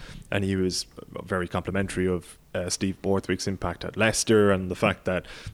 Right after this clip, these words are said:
not only their pack generally, but particularly their set piece has come on so much this season. And Maloney made the point that, like, their success is not an accident. It kind of put into context how, I, I guess, how much admiration or how much respect Leinster have for this Leicester team. And I'm looking at,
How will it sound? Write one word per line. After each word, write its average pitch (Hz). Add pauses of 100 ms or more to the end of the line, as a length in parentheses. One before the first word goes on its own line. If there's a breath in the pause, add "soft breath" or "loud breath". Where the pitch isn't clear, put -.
not 104
only 101
their 90
pack -
generally, 90
but 92
particularly 98
their 90
set -
piece 101
has 92
come 95
on 90
so 101
much 95 (400 loud breath)
this -
season. 92 (380 soft breath)
And 104
Maloney 113
made 101
the 95
point 95
that, 92
like, 90
their 95
success 98
is 90
not 98
an 92
accident. 95
It 98
kind 113
of -
put 113
into 104
context 98 (200)
how, 98 (1160 soft breath)
I, 175
I 196
guess, 214
how 180
much 117
admiration 107
or 95
how 101
much 101
respect -
Leinster 104
have 95
for 101
this 95
Leicester 98
team. 110
And 101
I'm 104
looking 139
at, -